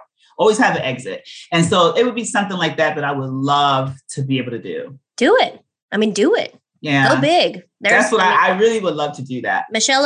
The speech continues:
Speaker 2: Obama's got some grants happening. You gotta get in there.
Speaker 1: I'm gonna have to check it out 'cause
Speaker 2: Yeah,
Speaker 1: I
Speaker 2: write
Speaker 1: really
Speaker 2: that
Speaker 1: wanna
Speaker 2: down.
Speaker 1: do that. Yeah, here we go.
Speaker 2: <laughs>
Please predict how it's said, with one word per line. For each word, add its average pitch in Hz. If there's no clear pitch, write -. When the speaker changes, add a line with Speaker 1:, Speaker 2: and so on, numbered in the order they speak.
Speaker 2:
Obama's 247
got 208
some 196
grants 220
happening. 180
You 190
gotta 185
get 196
in 233
there. 185
Speaker 1:
I'm 147
gonna 143
have 143
to -
check 139
it 143
out -
'cause -
Speaker 2:
Yeah, 180
Speaker 1:
I -
Speaker 2:
write 208
Speaker 1:
really 208
Speaker 2:
that 190
Speaker 1:
wanna 202
Speaker 2:
down. 135
Speaker 1:
do 156
that. 127
Yeah, -
here -
we -
go. 160
Speaker 2:
<laughs> -